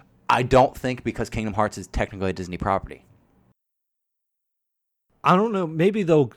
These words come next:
Speaker 2: spread out to, like, Final Fantasy worlds or things that, like, Tetsuya Nomura has, has worked on. I don't know all of his work. I'm not a
Speaker 1: Uh,
Speaker 2: big
Speaker 1: any,
Speaker 2: Final
Speaker 1: a-,
Speaker 2: Fantasy fan.
Speaker 1: any, uh, any Final Fantasy character in Kingdom Hearts was made by Tetsuya Nomura.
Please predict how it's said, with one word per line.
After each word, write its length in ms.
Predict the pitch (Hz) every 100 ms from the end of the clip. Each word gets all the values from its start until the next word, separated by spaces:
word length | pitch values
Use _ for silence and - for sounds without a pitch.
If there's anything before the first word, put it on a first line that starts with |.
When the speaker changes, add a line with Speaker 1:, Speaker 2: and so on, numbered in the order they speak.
| 170
Speaker 2:
spread 320 | 147 - 127
out 160 | 120 117
to, 120 | 131
like, 220 | 117 98 _ _ _
Final 300 | - 104 95
Fantasy 400 | 117 113 107 113
worlds 420 | 104 107 101 - -
or 180 | 98
things 300 | 95 117 104
that, 180 | - 107
like, 160 | 98 101
Tetsuya 420 | 113 - 113 98
Nomura 300 | 98 98 90
has, 120 | 92
has 240 | - 101 85
worked 280 | 98 104 110
on. 120 | 104
I 100 | 92
don't 220 | 87 92
know 120 | 104
all 120 | 113 117
of 60 |
his 120 | 110
work. 260 | 98 107 104
I'm 140 | 92
not 160 | 98 101
a 40 |
Speaker 1:
Uh, 60 | 139
Speaker 2:
big 80 | 107
Speaker 1:
any, 120 | 147
Speaker 2:
Final 160 | 107 98
Speaker 1:
a-, 20 |
Speaker 2:
Fantasy 340 | - 120 117 113
fan. 340 | 113 110 107
Speaker 1:
any, 280 | 147 175 165
uh, 260 | 160 151 147 - _ _ _ _ _ -
any 220 | 131 143 - _ _
Final 240 | - 135
Fantasy 260 | 135 131 -
character 260 | 143 135 139
in 180 | 131
Kingdom 240 | 120 131 120
Hearts 280 | 131 135 -
was 140 | 107
made 140 | 104
by 100 | 98
Tetsuya 320 | 92 98 107 95
Nomura. 220 | 95